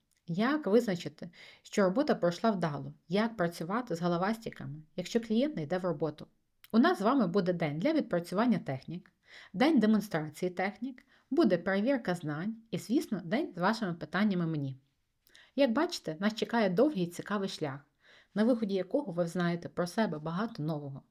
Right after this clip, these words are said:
Ви будете володіти інструментами і техніками і отримаєте колосальне задоволення від нашої роботи.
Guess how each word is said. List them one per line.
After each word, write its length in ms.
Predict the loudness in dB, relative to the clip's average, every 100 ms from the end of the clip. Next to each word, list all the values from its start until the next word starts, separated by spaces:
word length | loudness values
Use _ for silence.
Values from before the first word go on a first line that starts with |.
| _ 0
Ви 80 | 4
будете 280 | 6 4 4
володіти 480 | 0 0 -2 -2
інструментами 720 | -2 -2 -2 0 0 -2 -6 -6
і 20 |
техніками 640 | -4 -4 -4 -10 -10 -10 -12 -20 -2
і 100 | 2
отримаєте 560 | 4 4 2 4 0 -4
колосальне 560 | 0 -2 0 0 0
задоволення 680 | 0 0 0 2 0 -2 -4
від 140 | -6 -2
нашої 360 | -2 -2 -4
роботи. 420 | -4 -4 -8 -8